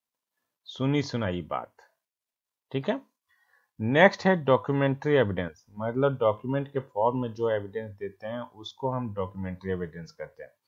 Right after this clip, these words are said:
और ये जो डॉक्यूमेंट्री एविडेंस है ये दो तरह के होते हैं, पहला प्राइमरी एविडेंस यानी जो ओरिजिनल होता है और दूसरा होता है सेकेंडरी एविडेंस।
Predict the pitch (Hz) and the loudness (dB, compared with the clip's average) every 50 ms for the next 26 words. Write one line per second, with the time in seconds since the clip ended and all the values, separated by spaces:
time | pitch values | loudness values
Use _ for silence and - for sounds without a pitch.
0 | _ _ _ _ _ _ _ _ _ - 117 139 156 180 196 196 156 170 160 147 | _ _ _ _ _ _ _ _ _ 4 6 6 8 8 6 6 6 4 2 2
1 | 135 127 120 117 - - 143 147 135 131 131 135 139 175 196 196 180 147 139 131 | 4 6 6 6 6 4 2 4 4 4 4 2 2 4 6 8 8 6 6 4
2 | 131 123 131 - - 135 151 156 135 110 110 127 143 151 143 123 117 113 113 113 | 2 2 0 -2 -2 -2 -2 -2 -2 -4 -2 0 0 0 0 0 -2 -2 -2 -2
3 | - 104 98 98 98 - - 92 90 87 87 _ - 82 78 76 71 _ _ _ | 0 0 0 0 0 -4 -8 -10 -10 -10 -10 _ -18 -18 -18 -18 -20 _ _ _
4 | _ _ _ _ _ _ _ _ _ _ _ _ _ _ _ _ _ _ _ _ | _ _ _ _ _ _ _ _ _ _ _ _ _ _ _ _ _ _ _ _
5 | - 113 113 127 135 143 151 151 - - - 107 107 110 113 123 135 147 151 147 | 2 2 4 6 6 8 8 6 6 2 2 4 4 4 4 4 6 8 8 8
6 | 151 147 156 165 180 175 - - _ _ _ - 98 110 113 123 120 113 113 120 | 8 6 6 6 4 4 -4 -8 _ _ _ -8 -4 -2 -2 -2 -2 -2 -2 -2
7 | 117 - - 107 110 107 110 113 117 139 156 156 156 147 139 139 - 156 156 156 | -2 -2 0 0 0 0 0 -2 -2 0 2 4 4 4 2 4 4 4 4 4
8 | 160 - - _ _ - 107 110 104 95 101 104 107 107 - 131 143 143 143 135 | 2 -4 -10 _ _ -6 -4 -4 -4 -4 -6 -8 -10 -10 -6 0 2 4 4 4
9 | 117 120 113 110 123 123 135 135 135 - 104 104 - 117 117 117 110 113 107 101 | 2 0 -4 -2 0 0 0 -2 -4 -6 -8 -6 -4 -4 -4 -2 -2 -2 0 -2
10 | 95 90 90 85 80 | -2 -4 -8 -10 -12